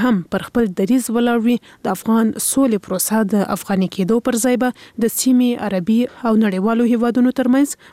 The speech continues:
په رقابت بدله شي. د ورځپاڼې په وینا، که چیرې دا پروسه له ستونزو سره مخ شي، طالبان به په دې سره نه یوازې د افغانانو هغه سترګې چې دې مهمې پروسې ته نیولې له خاورو ډکې، بلکې په هیواد کې د روانې پردۍ جګړې، پردۍ جګړې چې قرباني یوازې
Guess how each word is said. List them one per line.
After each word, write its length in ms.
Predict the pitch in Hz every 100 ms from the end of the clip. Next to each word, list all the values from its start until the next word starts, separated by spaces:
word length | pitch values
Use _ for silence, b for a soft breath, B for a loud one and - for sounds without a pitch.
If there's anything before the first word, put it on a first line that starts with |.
| -
په 80 | 208
رقابت 420 | 185 202 190 185 -
بدله 300 | 180 185 185 -
شي. 100 | 202 - - 254
د 120 | 262
ورځپاڼې 380 | 269 269 302 302 285
په 100 | 269
وینا، 200 | 254 262 254
که 60 | 233
چیرې 180 | 247 240 247
دا 40 | 233
پروسه 300 | 220 - 247
له 80 | 220
ستونزو 320 | - 285 233 -
سره 200 | 220 208
مخ 160 | 208 -
شي، 100 | 214 208
طالبان 400 | 196 180 202 233 214
به 160 | 208 -
په 100 | 185 226
دې 160 | 247
سره 180 | 220 190 208
نه 100 | 247
یوازې 420 | 214 214 220 196
د 120 | 185
افغانانو 460 | - 190 190 185 160
هغه 200 | 185 185
سترګې 300 | - 262 226 226
چې 80 | 247 B B B 220
دې 100 | 254 233
مهمې 280 | 175 247 220 202
پروسې 340 | 202 226 214
ته 80 | 214
نیولې 300 | 208 208 208 190
له 140 | 180
خاورو 300 | - 247 247 240
ډکې، 260 | 240 262 247 B B 214
بلکې 340 | 240 - 233 214
په 100 | 196
هیواد 240 | 214 214 -
کې 60 | 214 190
د 80 |
روانې 320 | 175 208 240 247 -
پردۍ 240 | 233 240 226
جګړې، 280 | 233 240 247 - 214
پردۍ 240 | 190 240 233
جګړې 220 | 233 233 -
چې 100 | 233 220 - -
قرباني 380 | 208 185 196 220 226 208
یوازې 360 | 185 214 226